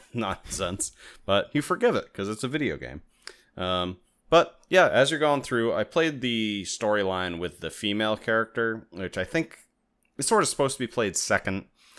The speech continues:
from what I've seen, because it feels super contrived all the times. It, it would just be like,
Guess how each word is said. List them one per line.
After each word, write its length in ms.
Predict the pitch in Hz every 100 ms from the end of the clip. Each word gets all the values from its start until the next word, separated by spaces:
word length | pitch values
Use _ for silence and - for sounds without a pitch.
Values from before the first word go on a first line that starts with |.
| - _
from 160 | - 117
what 140 | 113
I've 160 | 107 98
seen, 400 | - 104 101 95
because 560 | 98 113 104 92 - -
it 120 | 123 110
feels 320 | 147 135 -
super 360 | - 110 101 101
contrived 680 | 104 98 101 95 95 92
all 240 | - 92 90
the 100 | 87
times. 540 | - 87 87 87 - - _ - -
It, 200 | 98 - - - -
it 100 | 123
would 140 | 123 123
just 160 | 131
be 120 | 143 127
like, 200 | 123